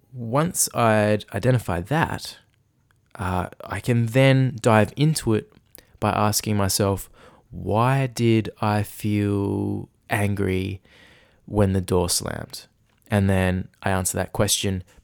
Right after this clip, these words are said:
because I thought that they were angry at me for some reason. And be like, "Why would they be angry at me?" So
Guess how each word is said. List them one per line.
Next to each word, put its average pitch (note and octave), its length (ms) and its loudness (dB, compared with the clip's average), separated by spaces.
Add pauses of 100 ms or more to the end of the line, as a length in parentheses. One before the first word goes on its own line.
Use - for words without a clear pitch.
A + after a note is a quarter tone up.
because B2 800 2 (280)
I G2 160 -8
thought A2 560 2 (1200)
that G2+ 320 0
they G#2+ 360 2
were A2 240 4
angry G2 600 -2
at G2 240 -6
me G2 520 -4 (1200)
for - 140 -8
some F#2+ 320 0
reason. F#2+ 480 -4
And G2+ 100 -4
be G#2 60 2
like, G2 120 2
"Why G#2+ 360 4
would B2+ 200 4
they A2 180 4
be G#2+ 200 -2
angry F#2 380 -4
at F2+ 80 -10
me?" F#2+ 180 -8
So F#2+ 260 -4